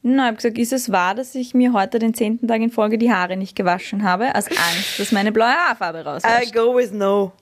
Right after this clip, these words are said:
Speaker 1: <laughs> Wirklich?
Speaker 2: Falsch.
Speaker 1: Warum?
Speaker 2: Weil du dich jetzt ein bisschen verdingst hast mit dem, du hast nicht gedacht, dass jemand das gemerkt hat mit dem Frühlingsfest und dass du das da gesagt hast. Ich glaub, da hast du dich da ein bisschen verrannt.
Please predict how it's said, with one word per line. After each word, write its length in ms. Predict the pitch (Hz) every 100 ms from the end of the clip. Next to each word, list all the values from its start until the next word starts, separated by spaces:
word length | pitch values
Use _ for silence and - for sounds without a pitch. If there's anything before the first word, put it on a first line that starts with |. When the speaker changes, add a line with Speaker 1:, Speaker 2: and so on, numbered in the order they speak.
| _ _ _
Speaker 1:
<laughs> 1300 | - - 220 - - 311 - - 427 - - - - -
Wirklich? 520 | 262 254 247 302 - _ _ _ _ _ - - 226 190 -
Speaker 2:
Falsch. 520 | 185 170 175 - - _ _ _ _ _ _ _
Speaker 1:
Warum? 480 | 208 220 220 233 349 - _ _ _ _ _ -
Speaker 2:
Weil 500 | 285 240 220 277 302
du 140 | 254 254
dich 160 | 262
jetzt 160 | 285 277
ein 100 | 226
bisschen 340 | 254 381 - -
verdingst 560 | - 240 277 359 - 240
hast 320 | 233 - 233
mit 200 | 240 240
dem, 260 | 240 233 226 - -
du 120 | 226
hast 200 | 254 269
nicht 160 | 302 330
gedacht, 320 | - 269 269
dass 80 | -
jemand 240 | 269 247 240
das 100 | -
gemerkt 360 | 208 233 -
hat 160 | 254 254
mit 140 | 220
dem 80 | 214
Frühlingsfest 680 | - 285 285 - 247 247 226
und 140 | 190
dass 80 | 202
du 120 | 202
das 200 | 196 -
da 100 | 202
gesagt 300 | - 208 208
hast. 100 | 226 - - -
Ich 40 |
glaub, 160 | 285 -
da 120 | 262
hast 140 | 294
du 40 | 269
dich 40 |
da 60 | 254
ein 80 | 240
bisschen 180 | 359
verrannt. 460 | 330 277 311 277